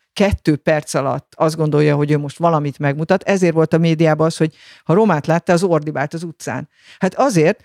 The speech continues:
mert lehet, hogy először oda mennek és ordibálnak veled, mert egyébként miért tolod be az arcodat valahova, ami az ő helye, majd ő lakása, vagy az ő udvara, vagy az ő telepe, vagy nem tudom.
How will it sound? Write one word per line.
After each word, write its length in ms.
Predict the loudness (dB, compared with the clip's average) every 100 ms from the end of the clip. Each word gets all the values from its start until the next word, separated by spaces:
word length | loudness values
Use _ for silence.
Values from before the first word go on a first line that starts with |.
| _
mert 200 | -2 0
lehet, 320 | 0 2 2 0
hogy 120 | 0
először 380 | 0 0 0 2
oda 120 | 2
mennek 300 | 2 0 0
és 160 | 0
ordibálnak 540 | 0 0 0 0 -2 -2
veled, 260 | 0 0
mert 280 | 0 -2 _ -2
egyébként 420 | 0 2 2 4
miért 260 | 4 2 2
tolod 280 | 0 0
be 140 | 0 0
az 140 | 2
arcodat 500 | 0 0 -2 -4 -2
valahova, 500 | 0 0 -2 -2 -2
ami 240 | -2 -2 -2
az 140 | 0
ő 300 | 2 0 -4 _ _ _ _ _ -8
helye, 500 | 0 2 4 2 0 _ -20 -20 _ _ -6
majd 260 | -2 2
ő 120 | 4
lakása, 680 | 4 2 0 -2 -2 0 0 -2
vagy 180 | -2
az 120 | 0 2
ő 140 | 0
udvara, 600 | 0 -2 0 2 2 0 0
vagy 160 | 0
az 120 | 2
ő 100 | 0
telepe, 560 | 0 -2 0 -2 -2 -4
vagy 140 | -2
nem 140 | -6 -8
tudom. 220 | -10